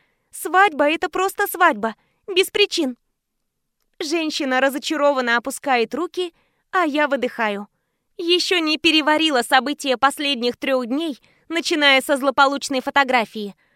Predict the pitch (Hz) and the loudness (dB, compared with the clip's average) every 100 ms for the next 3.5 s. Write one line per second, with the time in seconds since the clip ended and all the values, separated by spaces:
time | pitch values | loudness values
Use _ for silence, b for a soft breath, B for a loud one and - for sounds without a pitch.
0 | _ _ 359 285 269 277 269 262 226 269 | _ _ -2 0 2 2 2 0 -2 -2
1 | 277 269 226 214 220 220 180 220 202 202 | -2 0 -2 -2 -2 -4 -4 -4 -2 -6
2 | - _ _ _ _ - - 453 427 392 | -10 _ _ _ _ -12 -2 -2 -2 0
3 | 339 302 320 - 202 | 2 2 -2 -4 -14